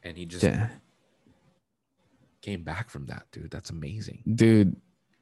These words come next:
Speaker 2: second life,
Speaker 1: That is
Speaker 2: second chance,
Speaker 1: amazing.
Speaker 2: guys.
Speaker 1: Yeah.
Speaker 2: Terrence McKinney. Thank you for sharing that. I, I will look forward to seeing more of his fights and
Speaker 1: Yeah.
Speaker 2: following him.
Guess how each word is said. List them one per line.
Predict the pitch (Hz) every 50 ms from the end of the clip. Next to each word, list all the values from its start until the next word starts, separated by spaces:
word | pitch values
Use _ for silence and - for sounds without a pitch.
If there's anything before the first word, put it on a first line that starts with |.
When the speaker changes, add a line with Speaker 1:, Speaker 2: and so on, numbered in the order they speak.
| _ -
Speaker 2:
second | - - 143 131 - 156 135 120
life, | 123 147 175 175 -
Speaker 1:
That | -
is | 120 -
Speaker 2:
second | - 131 - - 127 120
chance, | - - 127 147 175 190 185 98
Speaker 1:
amazing. | 98
Speaker 2:
guys. | 113 110 117 127 - - - - - - _ _ _ _ _ _ _ _ _ _ _ _ _ _ _ _ _ _ _ _ _ _
Speaker 1:
Yeah. | 90 92 90 90 95 92 _ _ _ _ _ _ _ _ _
Speaker 2:
Terrence | - 107 113 120 -
McKinney. | - 110 - 117 120 147 135 107 - - _ _ _ _ _ _ _ _ _ _ _ _ _ _ -
Thank | 110 147 196 -
you | - 120
for | - 120
sharing | - - 131 156 170 135
that. | 110 98 98
I, | 95 107 113 107 110
I | 120
will | 123 123 120 120 117
look | 117 117 - -
forward | 120 117 123 117 -
to | 113
seeing | - - 117 113 113
more | 113 113 113
of | 110
his | 107 101 -
fights | - 113 120 127 - - -
and | 101
Speaker 1:
Yeah. | 92 110 123 107 82 76 76 -
Speaker 2:
following | - 98 127 139 117 107
him. | 104 101 101 104